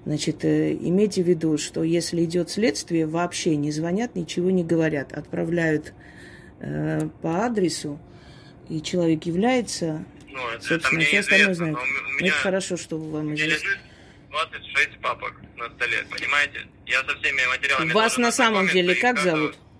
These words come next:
Speaker 1: Вот как вас зовут на самом деле?
Speaker 2: Александров Михаил Геннадьевич.
Speaker 1: Мгм. Ну хорошо, предположим так,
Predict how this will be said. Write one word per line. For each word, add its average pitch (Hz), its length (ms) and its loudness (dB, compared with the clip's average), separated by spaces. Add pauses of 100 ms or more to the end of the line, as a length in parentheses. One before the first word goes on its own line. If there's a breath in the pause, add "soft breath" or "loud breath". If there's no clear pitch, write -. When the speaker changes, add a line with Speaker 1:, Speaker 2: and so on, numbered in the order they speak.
Speaker 1:
Вот 175 160 -8
как 160 240 -10
вас 143 120 -8
зовут 143 320 -8
на 151 80 -6
самом 143 300 -4
деле? 143 280 -8 (1120)
Speaker 2:
Александров 117 760 -2
Михаил 123 440 -2
Геннадьевич. 120 520 -6
Speaker 1:
Мгм. 147 200 -8 (640)
Ну 175 120 -6
хорошо, 190 400 0
предположим 170 680 -2
так, 143 260 -8